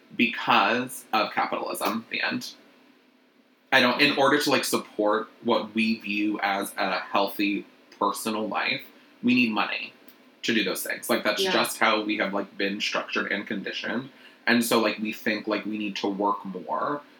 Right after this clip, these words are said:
Speaker 1: to get more money, to achieve more, to make ourselves happier.
Speaker 2: Unless you're, like, one of the factions in, what's that movie?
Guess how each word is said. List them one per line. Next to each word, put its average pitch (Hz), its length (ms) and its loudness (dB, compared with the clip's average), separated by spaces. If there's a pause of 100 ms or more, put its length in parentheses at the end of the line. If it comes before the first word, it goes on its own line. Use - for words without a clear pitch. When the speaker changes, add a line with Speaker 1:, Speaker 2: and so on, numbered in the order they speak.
(140)
Speaker 1:
to 117 120 2
get 113 180 0
more 107 240 0
money, 104 560 -4
to 107 180 -2
achieve 107 460 -2
more, 95 280 -4
to - 140 -8
make 101 200 -4
ourselves 101 640 0
happier. 123 580 -4
Speaker 2:
Unless 180 500 -4
you're, 214 120 -6
like, 196 140 -4
one 170 120 -6
of 156 80 -12
the 147 60 -16
factions 147 760 -8
in, 147 160 -10
what's 165 200 -12
that 160 200 -8
movie? 165 380 -8